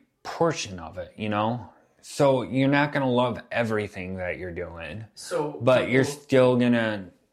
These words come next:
Speaker 1: you know, there's a lot of give and take with that quote.
Speaker 2: Right.
Speaker 1: Is what I'm trying to get at.
Speaker 2: So, so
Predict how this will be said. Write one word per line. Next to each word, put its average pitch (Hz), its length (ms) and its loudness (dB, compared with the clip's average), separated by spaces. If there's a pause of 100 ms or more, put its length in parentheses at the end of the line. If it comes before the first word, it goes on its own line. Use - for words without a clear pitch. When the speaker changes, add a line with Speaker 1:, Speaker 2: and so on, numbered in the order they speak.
(160)
Speaker 1:
you 120 280 -2
know, 113 360 0
there's 156 280 4
a 160 40 -2
lot 156 220 4
of 147 80 0
give 117 160 2
and 101 140 -4
take 98 240 -10
with 90 140 -16
that 80 200 -14
quote. - 300 -20 (240)
Speaker 2:
Right. 131 340 -14
Speaker 1:
Is 107 160 -2
what 107 180 2
I'm 101 140 -2
trying 98 280 -4
to 90 40 -10
get 85 220 -8
at. - 160 -18 (240)
Speaker 2:
So, 147 320 -10
so 156 180 -8